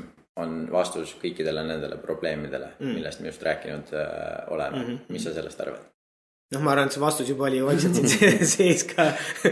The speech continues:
Speaker 2: <laughs> Et, äh, kindlasti ma ei usu seda, et, et see lahendus on. Ma ar-, ma arvan, et, äh, noh, see ongi, nagu ka välja tuli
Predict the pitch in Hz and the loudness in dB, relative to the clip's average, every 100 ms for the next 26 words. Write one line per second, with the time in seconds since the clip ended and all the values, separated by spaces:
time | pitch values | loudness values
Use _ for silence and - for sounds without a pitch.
0 | - - - - - - - 135 - 139 | 2 0 0 0 -10 -10 -6 -6 0 4
1 | 127 123 120 - 143 151 127 117 - 123 | 4 4 2 0 -2 0 0 -2 -4 -4
2 | 127 127 156 143 120 113 117 - 120 117 | 0 4 4 4 0 -4 -6 -8 -10 -4
3 | 123 123 123 127 123 123 117 113 113 120 | -2 0 0 0 0 -2 -4 -4 -6 0
4 | 135 151 160 151 135 131 123 - 120 120 | 2 4 4 4 2 -2 -4 -4 -2 -2
5 | 117 - - - _ _ _ 135 139 - | -4 -10 -20 -20 _ _ _ -6 -6 -8
6 | - 156 151 123 123 120 - - _ _ | 2 4 4 4 2 2 -4 -16 _ _
7 | - 160 139 127 127 151 135 143 147 | -10 -4 -2 0 2 4 4 2 0